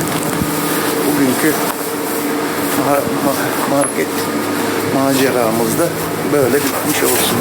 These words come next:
arkadaşlar. Kendinize iyi bakın. Yorumlarınızı bekliyorum. Evet,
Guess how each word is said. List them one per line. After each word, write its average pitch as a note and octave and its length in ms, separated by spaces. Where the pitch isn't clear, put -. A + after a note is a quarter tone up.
arkadaşlar. - 920
Kendinize C3 520
iyi C3 180
bakın. B2 300
Yorumlarınızı C3 640
bekliyorum. A2 460
Evet, - 360